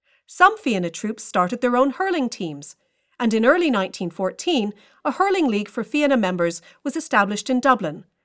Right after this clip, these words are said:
echoing Hobson's earlier efforts in Belfast. Fianna members with the requisite talent and inclination also had opportunities to develop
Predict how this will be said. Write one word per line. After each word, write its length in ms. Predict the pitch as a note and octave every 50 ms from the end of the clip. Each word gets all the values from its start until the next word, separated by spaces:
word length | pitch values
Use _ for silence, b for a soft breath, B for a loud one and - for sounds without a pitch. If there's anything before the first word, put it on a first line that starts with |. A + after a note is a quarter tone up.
| _ _ _ -
echoing 420 | D4 D#4+ - - F4 F4 F4 E4
Hobson's 480 | - D4 C#4+ C#4+ C#4 - D#4+ C#4+ B3+ - -
earlier 400 | D#4 E4 F4 E4+ E4+ E4+ C4+ F#3+
efforts 340 | E3 - - - - - -
in 100 | A3 G#3+
Belfast. 680 | A3+ A3 A3 G#3+ - F#3 D#3 C#3 C#3 - - - - - _ _ _ _ _ _ _ _ _ _ _ _ _ _ _ _
Fianna 320 | - F4+ F#4+ G#4 G#4 F#4+
members 380 | C4 F3 F3 F3 F#3 G3 - -
with 120 | B3+ B3
the 100 | - B3
requisite 500 | A3 C4+ D4+ D4 - F4+ E4 F4 E4 -
talent 400 | - - C4 B3 C#4+ D#4 D#4 -
and 100 | D#4+ D4
inclination 760 | C4 C4+ C4+ - - D4 A#3+ F3 D#3+ D3+ - - D#3 D3+ D#3 b b b b b b b -
also 340 | D#4+ F#4 G#4 - - B3+ G#3+
had 180 | E3 F#3+ F3+ F3
opportunities 760 | E3+ E3+ - A3 - - A#3+ G#3+ F#3+ F#3 F#3 A#3 A#3 A3 -
to 100 | - D4+
develop 460 | B3 B3 F#3 - A#3+ C#4 E4 E4 -